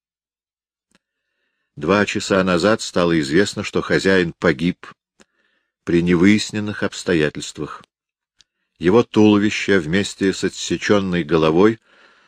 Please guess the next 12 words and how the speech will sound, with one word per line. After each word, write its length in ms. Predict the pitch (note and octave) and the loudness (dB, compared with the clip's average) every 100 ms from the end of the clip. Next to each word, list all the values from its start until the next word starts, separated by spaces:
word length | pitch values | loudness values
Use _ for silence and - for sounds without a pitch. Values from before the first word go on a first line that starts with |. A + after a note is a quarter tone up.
| _ | _
обнаружили 680 | E2+ D2 E2+ F#2 A#2 A2 G#2+ | -6 -4 0 2 2 2 2
в 100 | E2+ | 2
лесу 380 | E2+ - A2 G#2+ | 0 0 0 2
возле 340 | G2 F#2+ G2+ | 2 0 -4
посёлка 600 | - F2+ - F#2 - F#2+ | -4 -6 -2 -2 -2 -4
Веденеево. 760 | F2 E2 F2+ D#2 D2 C#2+ C#2+ - _ _ _ _ _ _ _ _ _ _ _ _ _ _ _ | -2 -2 -2 -2 -2 -4 -8 -10 _ _ _ _ _ _ _ _ _ _ _ _ _ _ _
Возможно, 540 | E2 E2 F#2+ F2+ F#2 | -6 -2 0 0 0
труп 340 | E2+ F#2+ G2 - | -2 0 0 0
не 100 | E2 | -4
удалось 480 | D#2+ D#2 D2+ A2 G2 | -2 0 2 0 2
бы 140 | A2 | -2
опознать 480 | G#2+ G#2+ F2+ G2 | 0 -2 -2 -6